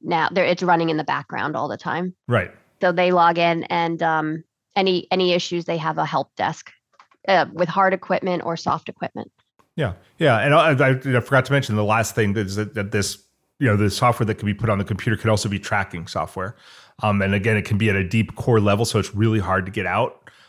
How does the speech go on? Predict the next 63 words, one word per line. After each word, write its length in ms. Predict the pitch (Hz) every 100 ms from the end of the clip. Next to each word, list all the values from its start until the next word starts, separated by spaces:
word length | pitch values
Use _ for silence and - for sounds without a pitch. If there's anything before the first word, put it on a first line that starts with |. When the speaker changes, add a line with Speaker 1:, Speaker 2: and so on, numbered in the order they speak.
| _ -
Speaker 2:
Um, 180 | 107 101
so 200 | - 107
at 80 |
any 180 | 104 117
time, 280 | 101 104 101
any, 240 | 95 107 107
if 120 | 107
that 180 | 104 104
were 220 | 110 110
to 120 | 98
be 120 | 101
stolen, 520 | 92 - 117 107 98 95
anytime 380 | 95 92 101
it 80 | 92
would, 200 | 90 107 -
if 260 | - 98 110
it's 180 | 92 110
opened, 440 | 95 87 78 76
like, 260 | 92 95 -
it's 300 | 90 - - _ _ -
basically 640 | 92 - 87 - 87 87 - - _ _ _ -
advertising 600 | 101 87 - 95 85 90
its 180 | - 87
location. 640 | 87 - 95 - 127 160 _ _ _ _
But 200 | 151 139
yeah, 120 | 139
your 200 | 131 139
question 380 | 147 - 139 131
was 140 | 117 110
about 260 | 110 107
your 100 | 107
policy 800 | 101 113 107 104 - 101 98 95 -
about, 520 | 113 110 92 95 -
you 80 | 123
know, 200 | 92 90
damage 440 | 95 98 98 92
and 100 | 95
that 140 | 95 95
kind 200 | 98 87
of 60 |
thing. 160 | - 101
I 80 | 120
think 220 | 165 131
what 120 | 110
Rob 280 | 92 95 104
said 200 | - 95
is 100 | 92
the, 100 | 113
really 280 | 110 104 101
the 80 |
way 120 | 107 110
to 60 |
do 140 | 127 151
it. 60 |
Just 180 | 92 -
decide 340 | 98 - 104
what 80 | 104
you 80 | 90
want 140 | 101
that 160 | 98 87
policy 360 | - 95 92 87
to 60 |
be 360 | 85 139 120 113